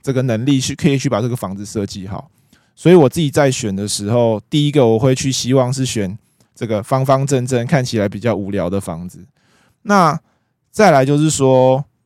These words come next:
我们常常说这个鸡蛋不要放在同一个篮子里面嘛，所以这个我们也会认为说，地震力不可以只让某一只梁或某一只柱来承受。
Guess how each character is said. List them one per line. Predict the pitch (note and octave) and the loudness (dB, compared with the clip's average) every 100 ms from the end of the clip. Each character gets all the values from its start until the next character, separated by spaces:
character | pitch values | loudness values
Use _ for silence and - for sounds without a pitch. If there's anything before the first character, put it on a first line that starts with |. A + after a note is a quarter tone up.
| _ _ _ _ | _ _ _ _
我 | - A#2+ | -6 -2
们 | C3 | -2
常 | C3+ | 0
常 | C#3 D3 | 0 -2
说 | C#3+ C#3 | 0 0
这 | C#3+ | 0
个 | B2+ A#2 A2+ A2 A#2 _ _ | 0 2 0 0 -4 _ _
鸡 | - D3 | -6 0
蛋 | F3 C#3 | 2 2
不 | B2 | 2
要 | B2 | 0
放 | C3+ B2+ | 0 -2
在 | B2+ A#2+ | 0 0
同 | - A2 | 0 -4
一 | A#2 | -2
个 | A#2+ | -2
篮 | G2+ G2+ | -2 -4
子 | G#2 | -6
里 | G2 F2 | -10 -10
面 | G2 E2+ | -10 -10
嘛， | A#1+ - _ _ | -10 -18 _ _
所 | - C3+ | -2 2
以 | D#3 C#3 - _ _ | 4 2 -2 _ _
这 | - D3 | -6 2
个 | C3+ B2 - _ | 4 4 -2 _
我 | C3+ | 2
们 | C3 C3+ | 4 2
也 | D3 | 2
会 | C3 D#3 | 4 4
认 | D#3+ C3 | 4 2
为 | A2+ | 0
说， | A2+ A#2 A#2 _ - | 0 -2 -2 _ -2
地 | F3+ | 0
震 | D#3 D#3+ | 4 2
力 | D#3 D3 | 4 2
不 | E3+ | 2
可 | D3+ B2+ | 2 2
以 | |
只 | B2+ A2 | 0 -2
让 | A#2 B2 A2+ A#2+ _ _ _ _ _ | 0 2 0 -6 _ _ _ _ _
某 | - B2 A#2 | -2 2 2
一 | |
只 | C3+ C#3+ | 4 4
梁 | C#3 A2+ | 4 4
或 | C#3+ | 4
某 | A#2+ G2 | 4 0
一 | |
只 | A2+ B2 | -2 -2
柱 | B2+ A2 | -2 -2
来 | F2 | -4
承 | - F2+ F2+ | -8 -12 -12
受。 | - G2 F#2 | -6 -4 -4